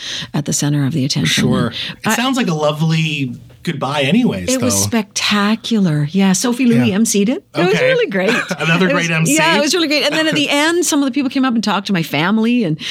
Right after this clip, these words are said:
Speaker 1: um, you know, were just, um, sharing thoughts. And, uh, of course, you know, the video's got my hairstyles,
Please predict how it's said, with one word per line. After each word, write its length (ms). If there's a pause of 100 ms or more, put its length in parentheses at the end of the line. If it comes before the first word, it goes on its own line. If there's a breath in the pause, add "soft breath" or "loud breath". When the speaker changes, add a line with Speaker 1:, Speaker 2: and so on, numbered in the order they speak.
(340 loud breath)
Speaker 1:
um, 400
you 100
know, 160
were 140
just, 580
um, 440
sharing 680 (280 loud breath)
thoughts. 600
And, 580
uh, 40
of 140
course, 320
you 120
know, 140
the 100
video's 320
got 200
my 160
hairstyles, 880